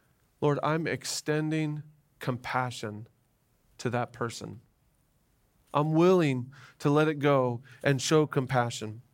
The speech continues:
Point three, release the person from your heart prison. What does that mean? Release a person from your heart prison.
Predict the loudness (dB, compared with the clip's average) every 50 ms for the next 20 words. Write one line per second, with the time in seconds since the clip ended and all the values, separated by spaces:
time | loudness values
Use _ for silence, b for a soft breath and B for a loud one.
0 | _ _ B B B B B B B B B B B B B B B B B B
1 | B B 6 6 6 6 4 2 4 6 6 8 8 6 4 2 -2 -6 -12 _
2 | _ _ _ _ _ _ _ _ -16 -16 -16 _ _ _ 2 6 6 8 8 8
3 | 6 6 6 6 4 2 0 2 0 0 0 4 4 4 4 4 2 0 0 2
4 | 4 2 4 4 4 2 2 4 4 4 4 4 2 -2 -2 -2 -2 -2 -4 -6
5 | -8 -6 2 2 2 4 6 4 2 4 4 2 4 4 2 4 2 4 6 6
6 | 6 4 4 0 0 0 4 4 4 4 4 0 0 0 0 2 2 2 4 4
7 | 2 2 4 4 4 4 4 2 0 -2 -2 0 -2 -6 -8 -10 -14